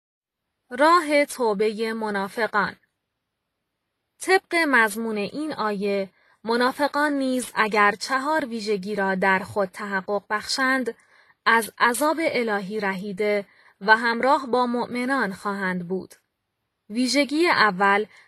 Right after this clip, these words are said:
توبه به سوی پروردگار است. اما توبه بدون اصلاح گذشته معنا ندارد.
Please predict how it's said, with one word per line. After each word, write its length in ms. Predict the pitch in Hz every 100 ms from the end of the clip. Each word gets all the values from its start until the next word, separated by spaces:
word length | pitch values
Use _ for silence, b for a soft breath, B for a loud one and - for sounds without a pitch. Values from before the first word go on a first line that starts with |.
| -
توبه 520 | - 285 277 285 311
به 160 | 226 254
سوی 400 | - 277 262 262
پروردگار 920 | - 233 202 196 190 185 - - 196
است. 300 | 160 - - _ _ _ _ _
اما 440 | 214 220 214 202 190 B B
توبه 420 | - 294 294 285 311
بدون 420 | 254 294 339 339
اصلاح 480 | 330 - - 240 220
گذشته 680 | 196 202 185 185 - 220 214
معنا 480 | 214 196 196 202 208
ندارد. 580 | 233 202 185 170 -